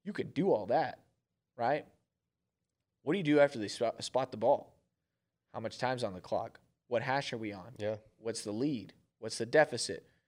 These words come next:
Speaker 1: All of those things, right? Um, but I, those are the ones that I,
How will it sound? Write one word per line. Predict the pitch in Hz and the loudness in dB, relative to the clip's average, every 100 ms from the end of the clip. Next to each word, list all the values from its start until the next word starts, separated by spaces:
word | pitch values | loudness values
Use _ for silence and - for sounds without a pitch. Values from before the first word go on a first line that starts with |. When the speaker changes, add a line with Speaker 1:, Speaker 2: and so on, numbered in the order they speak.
| _ _ _ | _ _ _
Speaker 1:
All | - 120 | 2 4
of | 117 | 4
those | 113 98 | 2 -2
things, | - 170 110 - - _ _ _ | 0 -2 -2 -10 -20 _ _ _
right? | 117 113 131 - _ _ _ | -2 0 0 -6 _ _ _
Um, | 135 135 120 101 120 _ _ _ _ _ _ _ _ | -2 0 0 -4 -14 _ _ _ _ _ _ _ _
but | - 127 104 - - _ _ _ _ _ _ _ | 4 4 4 0 -18 _ _ _ _ _ _ _
I, | 135 175 139 | 4 6 6
those | 139 202 175 | 8 8 8
are | |
the | 143 | 2
ones | 127 127 | 4 2
that | 123 | 4
I, | 120 120 | 6 6